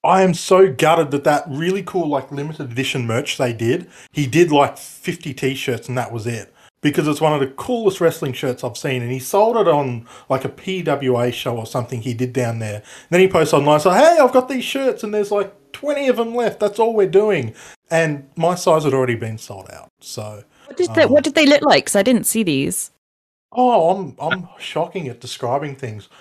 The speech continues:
Speaker 1: It was kind
Speaker 2: <laughs>
Speaker 1: of like a, a, a logo with,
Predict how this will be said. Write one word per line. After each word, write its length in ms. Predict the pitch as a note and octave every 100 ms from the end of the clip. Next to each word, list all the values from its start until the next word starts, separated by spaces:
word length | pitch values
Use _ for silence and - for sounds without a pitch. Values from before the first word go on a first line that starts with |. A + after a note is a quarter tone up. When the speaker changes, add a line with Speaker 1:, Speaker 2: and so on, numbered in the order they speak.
| _
Speaker 1:
It 160 | F3 F#3+
was 200 | G3 -
kind 420 | G#3 G#3+ A#3 C4 G#3
Speaker 2:
<laughs> 120 | G3+
Speaker 1:
of 160 | - _ _ _ _ _ _ _ -
like 240 | F#3+ G3 G3+
a, 240 | F3 C3 F3+
a, 140 | F3 _
a 60 | F#3
logo 840 | E3+ C#3+ D3 E3+ F#3+ G3+ G3+ G#3 G3
with, 460 | E3+ C#3+ - _